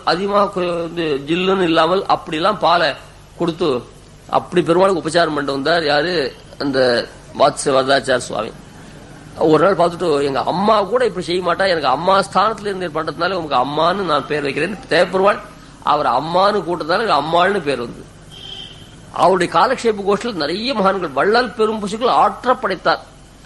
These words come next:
சுத பிரகாஷிகாச்சார், சுவாமி தேசனுடைய மாமா கிடாம்பி ராமானுஜாச்சார், அப்-, இவெல்லாம்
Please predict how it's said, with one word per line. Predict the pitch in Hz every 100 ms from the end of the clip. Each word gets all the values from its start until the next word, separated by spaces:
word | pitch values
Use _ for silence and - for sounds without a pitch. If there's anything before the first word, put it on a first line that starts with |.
| - - - - -
சுத |
பிரகாஷிகாச்சார், | 185 185 175 165 156 147 143 160 - - -
சுவாமி | - 160 185 208
தேசனுடைய | 185 170 151
மாமா | 139 160 175 - - - - -
கிடாம்பி | - 170 185 165
ராமானுஜாச்சார், | 143 170 180 175 156 143 170 175 - - - - - -
அப்-, | 160 -
இவெல்லாம் | 165 165 175 208 269